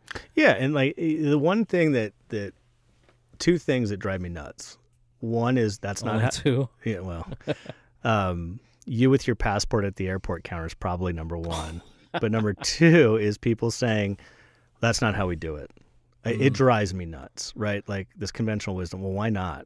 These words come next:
Speaker 2: Yeah.
Speaker 1: Right? And two, we can't. I mean, listen, I get how big Man City is. I get they got Qatari money. I got, you know, great.
Speaker 2: Right.
Speaker 1: We can do it in an American way that does the same thing.
Speaker 2: Sure.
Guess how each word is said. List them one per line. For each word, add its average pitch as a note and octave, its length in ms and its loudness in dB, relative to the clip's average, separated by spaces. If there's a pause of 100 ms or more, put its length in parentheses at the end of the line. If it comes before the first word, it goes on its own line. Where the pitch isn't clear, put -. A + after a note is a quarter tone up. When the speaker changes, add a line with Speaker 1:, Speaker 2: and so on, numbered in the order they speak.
(140)
Speaker 2:
Yeah. G#2+ 80 -4
Speaker 1:
Right? F#2+ 160 -6 (580)
And A#2 140 -2
two, C3+ 340 4
we A2 140 0
can't. - 540 -8
I A#2 40 -6
mean, A#2 200 -2 (100)
listen, A2 420 -2 (240)
I D3 120 2
get C3 260 0
how E2+ 140 -2
big D#2+ 200 -10
Man D#2 220 -12
City D#2 240 -12
is. D#2 120 -12
I F2 80 -10
get G2 260 -6
they F2+ 140 -6
got E2+ 260 -10
Qatari D#2+ 380 -12
money. D#2+ 200 -14
I F2 80 -8
got, G2+ 240 -8
you A2+ 100 -2
know, F#2+ 200 -4 (140)
great. A#2+ 320 2
Speaker 2:
Right. - 120 -8 (360)
Speaker 1:
We E2 80 -8
can C3+ 100 -6
do C3 120 2
it B2+ 60 2
in G#2+ 80 0
an F#2 40 -2
American F#2 420 -4
way F2 100 -8
that F2 80 -8
does F2+ 180 -8
the D2 80 -12
same D#2+ 240 -14
thing. D#2 280 -16
Speaker 2:
Sure. G#2 280 -8